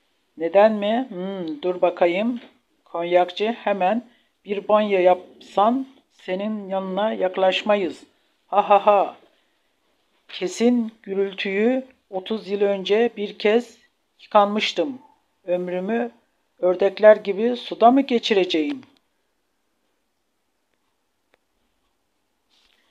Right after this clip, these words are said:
Bir hekim olarak sözümü dinle konyakçı.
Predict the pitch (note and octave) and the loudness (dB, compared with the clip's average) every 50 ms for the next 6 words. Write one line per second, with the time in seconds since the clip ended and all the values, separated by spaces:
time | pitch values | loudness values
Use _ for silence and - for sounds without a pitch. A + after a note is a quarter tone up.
0 | _ _ _ _ _ _ _ _ _ _ _ _ _ _ _ _ - B3 - - | _ _ _ _ _ _ _ _ _ _ _ _ _ _ _ _ -4 -4 -2 0
1 | A3 G#3+ G#3+ - C4+ B3+ A#3 G#3 G3 F3+ F3 G3 A3 A#3 - - - - - - | -2 -2 0 0 0 2 4 6 6 8 8 6 6 4 0 -6 -16 -8 -4 -2
2 | G3 F#3+ F#3 F#3+ G3 G#3 A3+ A3 - G3+ G3+ G#3 A3+ A3 G#3+ - - F#3+ F#3+ G#3 | -2 -2 -2 -4 -4 -4 -4 -4 -4 -4 -2 0 0 -2 0 0 0 0 4 4
3 | A3 A#3 A#3 - - G3+ E3+ D#3 | 4 4 2 0 -2 -2 -2 -2